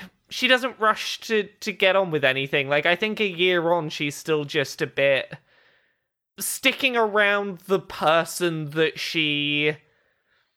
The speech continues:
she, she felt was worth sticking around with, and just seeing where life, life goes. And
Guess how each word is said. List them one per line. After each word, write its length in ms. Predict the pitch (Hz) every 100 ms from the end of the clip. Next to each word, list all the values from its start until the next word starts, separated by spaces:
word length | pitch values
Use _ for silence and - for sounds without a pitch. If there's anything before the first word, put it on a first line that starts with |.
| -
she, 360 | 165 - 196 -
she 240 | 180 - 196
felt 480 | - 185 180 165 - _ _ _ _ _
was 260 | 202 180 -
worth 320 | 165 165 -
sticking 400 | - 180 175 175
around 380 | 170 170 175 175
with, 300 | 180 202 196
and 280 | 180 156 151
just 280 | - 156 -
seeing 540 | - - 165 156 147
where 200 | 143 139
life, 440 | 135 131 - - _
life 260 | - 127 127
goes. 440 | 131 110 117 117 -
And 460 | 127 123 135 135